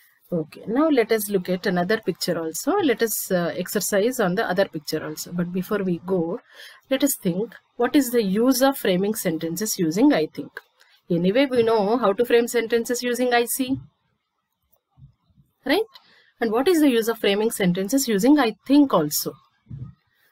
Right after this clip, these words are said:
You know, it will develop your critical thinking skills, because if you have to frame sentences using "I think," you should really observe the picture critically, carefully.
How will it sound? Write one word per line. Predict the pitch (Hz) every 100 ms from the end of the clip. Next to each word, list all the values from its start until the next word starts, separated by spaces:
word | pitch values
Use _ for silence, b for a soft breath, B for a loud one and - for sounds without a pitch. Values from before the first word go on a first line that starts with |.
| B -
You | 262
know, | 277
it | -
will | 285 240
develop | 190 196 190 190
your | 202 - -
critical | 214 233 220 214 185
thinking | 175 175 180 196
skills, | - 175 147 - - _ -
because | 190 - 254 370 180
if | 185
you | 233 269
have | 269
to | 277
frame | 240 208 190
sentences | 185 180 185 196 -
using | 175 185 175 160 190
"I | 185 -
think," | 165 180 - B B B B
you | 196
should | 180 170 190
really | 233 269 269 269 -
observe | 175 214 202 202
the | 190
picture | 180 - 170 -
critically, | 214 214 208 175 190 202 190
carefully. | 185 - 156 147